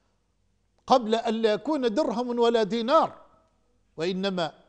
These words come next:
يأخذ من حسناته، فإن فنيت حسناته أخذ من سيئات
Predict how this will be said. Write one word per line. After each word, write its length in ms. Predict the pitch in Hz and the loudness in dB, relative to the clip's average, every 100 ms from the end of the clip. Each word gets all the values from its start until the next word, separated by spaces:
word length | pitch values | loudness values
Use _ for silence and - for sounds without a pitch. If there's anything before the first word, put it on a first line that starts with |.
| _ _ _ _ _ | _ _ _ _ _
يأخذ 540 | 190 285 - - 247 240 | 0 0 -2 -4 -2 -2
من 200 | 233 220 | -4 -4
حسناته، 720 | 247 226 254 277 262 - 139 _ _ _ _ _ _ | -4 -2 0 0 -2 -4 -18 _ _ _ _ _ _
فإن 380 | 190 214 196 | -8 -6 -8
فنيت 540 | 180 269 302 254 226 - | 0 2 2 0 -2 -4
حسناته 760 | 233 - 226 220 233 - 285 - - _ _ _ _ - | -6 -4 -4 -2 -4 0 0 -2 -10 _ _ _ _ 2
أخذ 480 | 311 320 285 220 240 | 2 4 0 0 0
من 240 | 233 226 | 0 -6
سيئات 840 | 190 254 262 233 233 240 285 285 | -4 -2 0 -2 -4 -2 0 0